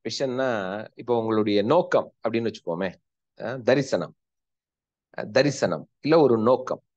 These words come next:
நான் கவனமா கேளுங்க, இது ரொம்ப முக்கியமான ஒரு விஷயத்த இன்னைக்கு நான் ஷேர் பண்ண போறேன். ஆனா உங்களுக்கு கண்டிப்பா பிரயோஜனமா இருக்கும்,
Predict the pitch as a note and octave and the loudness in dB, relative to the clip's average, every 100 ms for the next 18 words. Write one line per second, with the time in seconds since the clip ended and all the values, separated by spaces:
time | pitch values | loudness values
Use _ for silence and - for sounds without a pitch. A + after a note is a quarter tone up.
0 | _ - G#2+ A2 A#2 A#2 A2 G2 F#2 G#2 | _ -4 0 2 2 0 -2 -4 -4 -4
1 | E3 A2 A2+ G#2+ - C3+ C3 C#3 C3 G#2+ | -2 -2 -2 -6 -4 -2 -2 -2 -2 -2
2 | F#2 - G#2 A2 G#2 F2 D#2+ - F#2+ G2 | -4 -6 -8 -6 -8 -8 -8 0 0 2
3 | G2+ E2 D2 G2+ G3 _ _ _ _ _ | -2 -6 -6 -8 -10 _ _ _ _ _
4 | _ _ - A2 A#2+ A#2 A2 B2 C#3+ - | _ _ -4 0 2 2 0 0 -4 -2
5 | - - B2+ C#3 C3+ C3 B2 G#2 A2+ D3 | -4 2 2 2 -2 -2 -2 -4 -2 -2
6 | D#3+ - | -2 -14